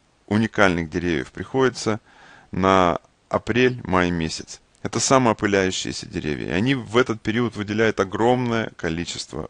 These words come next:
пыльцы. Учёные посчитали, что одного годового урожая этой пыльцы достаточно, чтобы в течение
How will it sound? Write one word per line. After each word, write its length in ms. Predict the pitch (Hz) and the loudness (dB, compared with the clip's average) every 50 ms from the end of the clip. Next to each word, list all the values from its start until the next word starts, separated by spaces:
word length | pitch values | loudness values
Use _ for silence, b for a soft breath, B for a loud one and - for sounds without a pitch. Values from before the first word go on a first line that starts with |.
| _ _ - | _ _ -6
пыльцы. 480 | 95 90 80 - - - 87 80 - - b b b b b b b b b b b b b b _ _ _ _ _ _ _ _ _ _ _ _ _ _ _ _ _ _ _ _ - | -6 -6 -6 -8 -6 -4 -4 -4 -6 -8 b b b b b b b b b b b b b b _ _ _ _ _ _ _ _ _ _ _ _ _ _ _ _ _ _ _ _ -8
Учёные 420 | 95 107 - - 156 151 135 123 | -6 -2 0 2 4 4 4 2
посчитали, 600 | - - 123 - - - - - 123 110 98 85 | 0 0 0 0 -2 -2 2 4 6 6 6 4
что 400 | 82 - - - - 98 87 - - | 0 -4 -4 0 2 2 2 4 2
одного 480 | - 95 95 101 107 113 117 123 127 117 | 2 0 2 2 2 2 4 2 0 2
годового 540 | 98 98 95 90 104 104 117 120 110 98 90 | 2 2 2 4 2 2 2 2 0 0 0
урожая 480 | 85 85 90 90 98 110 107 101 90 | 2 0 0 0 2 2 4 4 2
этой 280 | - - - - - 73 | 2 -2 -4 -4 -6 -6
пыльцы 560 | - - 78 78 76 - - - 123 123 120 b b b b b b b b | -6 -6 -8 -8 -8 -8 -4 -2 -2 -2 -2 b b b b b b b b
достаточно, 720 | - 95 95 104 104 - - 127 123 123 113 107 - - | -6 0 2 2 2 6 6 6 6 6 2 -6 -8 -8
чтобы 300 | - - - 82 - - | -8 -8 -10 -12 -12 -12
в 80 | 92 - | -14 -12
течение 580 | - 98 - - 123 120 113 104 95 - - | -8 -6 -4 -2 -2 0 0 -2 -2 -4 -6